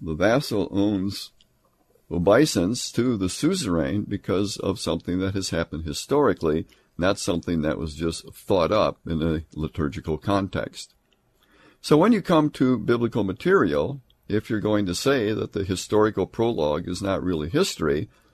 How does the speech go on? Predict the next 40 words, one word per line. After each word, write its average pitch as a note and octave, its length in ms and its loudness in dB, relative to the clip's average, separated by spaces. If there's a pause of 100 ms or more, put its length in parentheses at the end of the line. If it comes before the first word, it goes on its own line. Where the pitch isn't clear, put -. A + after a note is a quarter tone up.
(120)
and F2 120 2
that F#2 140 2
the E2+ 80 -4
previous G#2+ 580 -2
relationship F#2+ 720 0
between F#2+ 380 -6
the E2+ 60 -4
partners, F2 580 0
in F2+ 120 -4
fact, F#2 320 -2 (220)
didn't G#2+ 280 4
exist, G2+ 840 2
that D#2+ 220 -4
it's - 260 -20 (140)
just D#2+ 420 0
legendary, F2+ 840 0 (540)
what F3 260 4
then A2 240 4
is C3 120 -2
the B2 100 -2
real F#2 200 2
basis G2+ 480 0
for - 180 -6
the G#2 140 0
response E2 560 -4
on F#2 80 -2
the A2 60 -2
part D2+ 280 -2
of F#2+ 120 -8
the A#2 40 -4
vassal? D#3+ 540 -4 (1000)
So - 160 0
I E3 100 6
think F3+ 260 0
a C#3+ 80 2
cultic D3+ 480 0
derivation B2+ 680 2
view F#2+ 280 0
is C#3 300 -2
deficient. - 720 -4